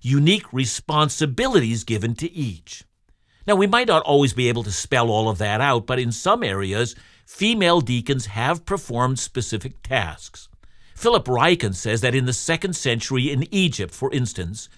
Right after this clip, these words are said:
women deacons went up and down the streets collecting abandoned babies and brought them into care and raised them, and this brought the gospel a great reputation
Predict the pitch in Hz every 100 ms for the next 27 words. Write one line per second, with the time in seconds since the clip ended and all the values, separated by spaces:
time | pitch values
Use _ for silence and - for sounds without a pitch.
0 | _ - 113 165 247 226 143 214 226 92
1 | 92 117 113 135 - 160 160 131 127 127
2 | 113 - 156 135 131 - - 143 143 151
3 | 151 135 110 135 156 139 135 120 107 185
4 | 226 110 104 139 - _ - 139 127 151
5 | 185 - 151 175 143 135 - 170 156 143
6 | 127 120 160 262 277 113 95 90 104 131
7 | - _ 117 139 - - 147 160 139 135
8 | 156 143 147 151 110 143 165 240 139 147
9 | - 127 - 110 101 - 120